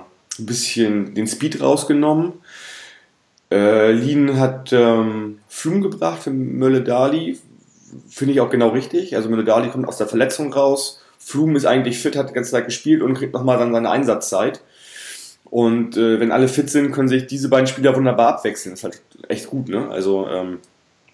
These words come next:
dann hast du halt Optionen und kannst den, den einen ein bisschen schonen und dem anderen wieder ein bisschen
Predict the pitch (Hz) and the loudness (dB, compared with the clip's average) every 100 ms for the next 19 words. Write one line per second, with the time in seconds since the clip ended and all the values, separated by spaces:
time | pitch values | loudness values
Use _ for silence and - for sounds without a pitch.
0 | - 117 107 117 110 95 - - 101 117 | -6 -2 0 2 2 0 -4 0 2 2
1 | 131 - 117 117 110 107 107 107 76 113 | 0 -2 -6 -4 -4 -4 -4 -4 -2 0
2 | 120 120 113 120 123 143 127 117 123 120 | -2 -4 -4 -2 0 0 -2 -2 -2 -2
3 | 120 117 117 113 117 120 | 0 -2 -2 -4 -4 -4